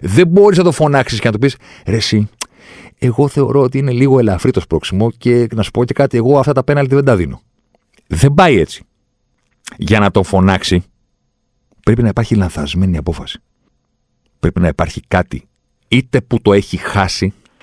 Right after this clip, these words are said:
λέγε με πέναλτι που πήρε η Ατλέτικο χθες,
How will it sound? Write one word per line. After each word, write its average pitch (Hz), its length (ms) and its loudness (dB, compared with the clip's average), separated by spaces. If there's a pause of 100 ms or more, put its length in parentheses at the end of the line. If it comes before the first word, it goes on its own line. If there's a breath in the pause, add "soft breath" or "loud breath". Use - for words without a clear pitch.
(280 soft breath)
λέγε 87 420 0
με 80 120 0
πέναλτι 78 640 -2 (560)
που 82 140 -2
πήρε 82 200 2
η 78 40 2
Ατλέτικο 76 340 -2
χθες, 76 300 -4